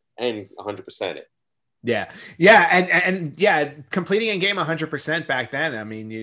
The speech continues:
Speaker 2: you, you didn't really factor that in, you know, you never really thought about that. So just, uh, yeah. And to your point, it's like, there were no,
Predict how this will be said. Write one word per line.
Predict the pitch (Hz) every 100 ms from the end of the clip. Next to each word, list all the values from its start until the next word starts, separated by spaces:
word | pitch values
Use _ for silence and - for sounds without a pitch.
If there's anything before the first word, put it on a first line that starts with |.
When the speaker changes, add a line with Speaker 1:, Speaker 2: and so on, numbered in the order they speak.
| 113
Speaker 2:
you, | 120 113 113 - _
you | 139 160
didn't | 202 190
really | 185 160 120 - _
factor | - - 139 - 123
that | 113 113
in, | 131 90
you | 95
know, | 110
you | 113
never | 113 117 110
really | 113 104
thought | 104 110
about | 113 82 82
that. | 87 82 -
So | - 95 92
just, | 95 107 98 -
uh, | 95 90 95 _ - - _
yeah. | 143 131 -
And | 131
to | 113
your | 123 113
point, | 135 135 107 92 -
it's | 107 -
like, | 110 98 - _ _ _ _ _
there | 143
were | 143
no, | 151 156 151 151 147 139